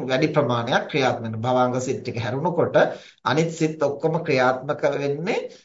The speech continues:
අ, භවාංග සිත සහ භවාංග චලන, භවාංග උපච්ඡේද, පංචද්වාරාවර්ජන කියන ඒ සිත් හැරුණහම චක්කු විඥානයේ පටන් තදාරම්මන සිත දක්වා, එහෙම නැත්නම් සෝත විඥානයේ පටන් තදාරම්මනය දක්වා ඒ අම-, ඒ,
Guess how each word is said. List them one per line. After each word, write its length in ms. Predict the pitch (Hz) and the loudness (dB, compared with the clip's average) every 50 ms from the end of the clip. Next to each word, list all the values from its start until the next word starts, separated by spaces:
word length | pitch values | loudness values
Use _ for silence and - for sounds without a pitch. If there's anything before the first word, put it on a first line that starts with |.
| _ _ | _ _
අ, 120 | - - 139 120 117 117 117 123 123 | -8 -6 -4 -4 -4 -4 -4 -4 -4
භවාංග 460 | 120 117 123 131 131 127 123 123 127 123 | -4 -4 -2 2 4 4 4 4 2 0
සිත 240 | 123 - 127 120 - | 0 -2 -4 -4 -4
සහ 280 | 123 117 - 127 123 151 156 165 | -6 -6 -6 -4 -2 0 0 0
භවාංග 380 | 160 143 131 127 123 117 120 117 123 117 - - | 2 2 4 4 4 4 2 0 -2 -2 -2 -4
චලන, 340 | - - 131 117 120 127 127 151 | -6 -4 -2 -2 0 -2 -2 0
භවාංග 360 | 147 143 131 127 123 123 120 | 0 2 4 4 4 2 0
උපච්ඡේද, 640 | 117 113 117 131 123 123 - - - 131 127 127 131 170 185 | -4 -2 -2 -2 -2 -2 -4 -4 -2 0 0 2 2 0 2
පංචද්වාරාවර්ජන 1160 | - 156 120 123 - - 123 - - 131 127 123 120 117 123 120 120 123 120 120 - 131 127 127 | 2 2 2 2 0 -2 -2 -2 0 2 4 4 6 4 4 2 2 2 0 0 -2 -6 -8 -8
කියන 260 | 123 - 135 127 127 127 | -6 -4 -2 -2 -2 -2
ඒ 200 | 123 117 127 135 131 | -2 -2 0 0 0
සිත් 240 | 135 - 131 - - | -2 -2 -4 -4 -4
හැරුණහම 600 | - 127 113 123 123 127 147 160 170 160 139 123 131 - - - - - - _ _ | -4 -4 -2 -2 -2 0 0 0 2 0 2 0 0 -2 -2 -6 -12 -20 -20 _ _
චක්කු 380 | - 147 123 123 - - - 160 | 0 2 2 2 0 0 2 2
විඥානයේ 640 | 156 165 165 165 165 170 170 170 170 170 170 170 170 | 4 4 2 2 2 4 4 4 4 4 4 2 2
පටන් 400 | 170 175 170 170 - 127 127 165 - | 4 2 2 2 2 0 0 0 0
තදාරම්මන 720 | - 135 135 139 143 147 151 160 165 165 160 170 170 170 165 | 0 2 4 4 4 6 6 6 4 4 2 0 -2 -2 -2
සිත 240 | 165 165 156 - 165 | -2 -4 -2 -2 0
දක්වා, 560 | 156 151 156 151 151 - - - 131 113 113 110 | 4 4 4 4 4 2 0 0 0 0 0 -4
එහෙම 220 | - - 143 143 139 | -6 -6 -6 -4 -2
නැත්නම් 360 | 143 143 139 - 143 143 139 | -2 -2 0 0 0 0 0
සෝත 280 | - 143 139 143 143 - | 0 0 0 2 2 4
විඥානයේ 640 | 160 160 165 160 160 165 160 160 160 160 165 160 | 4 4 2 2 2 4 4 4 4 4 2 0
පටන් 320 | 165 165 156 - 165 160 160 | 0 0 2 2 2 0 0
තදාරම්මනය 680 | - 135 - 151 147 147 151 151 151 151 160 156 160 160 156 | 0 0 2 4 6 6 6 4 2 0 -2 -2 -2 -2 0
දක්වා 440 | 160 165 151 - - 135 135 151 180 | 2 2 2 2 0 -2 0 0 0
ඒ 180 | 185 170 165 - | 0 0 0 0
අම-, 220 | 117 127 131 156 156 - - _ - - | 0 0 -2 -4 -6 -8 -12 _ -6 -4
ඒ, 180 | 135 147 147 | 0 0 0